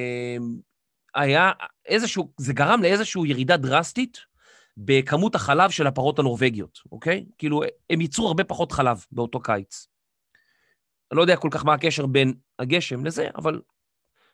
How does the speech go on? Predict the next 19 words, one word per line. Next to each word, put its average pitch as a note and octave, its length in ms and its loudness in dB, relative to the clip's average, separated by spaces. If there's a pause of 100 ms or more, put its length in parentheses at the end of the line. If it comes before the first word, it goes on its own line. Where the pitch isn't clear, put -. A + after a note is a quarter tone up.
(120)
כנראה C#3 240 -4
שאחד C#3+ 280 -4
המאזינים C3+ 440 -2
שעוסק B2+ 440 -8
ברפתנות B2+ 560 -6
יכול A#2+ 180 -2
להסביר G2+ 300 -4
לנו G#2 220 -10
את - 40 -20
זה. - 100 -20 (840)
אז, C#3 380 2
אה, D3+ 80 6
באותה E3 240 4
שנה A3+ 300 6 (120)
הם E3 120 4
ייצרו F#3+ 540 2
עשרים F#3 360 0
מיליון E3+ 340 4
ליטר D3 500 0